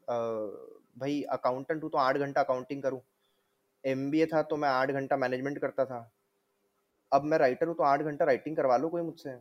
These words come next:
टाइप्स, मेरा अप्रोच था। मुझे नहीं पता था ये इतना,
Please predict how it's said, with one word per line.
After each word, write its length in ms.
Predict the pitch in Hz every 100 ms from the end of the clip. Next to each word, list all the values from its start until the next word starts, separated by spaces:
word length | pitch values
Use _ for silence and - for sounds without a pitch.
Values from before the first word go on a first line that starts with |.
| 120 _ -
टाइप्स, 560 | 123 104 - - - _ -
मेरा 160 | 131 127
अप्रोच 320 | 120 120 107
था। 260 | - 95 - _
मुझे 220 | 131 139 190
नहीं 120 | 233
पता 180 | 226 214
था 140 | 202
ये 240 | 196 180
इतना, 460 | 160 - 147 139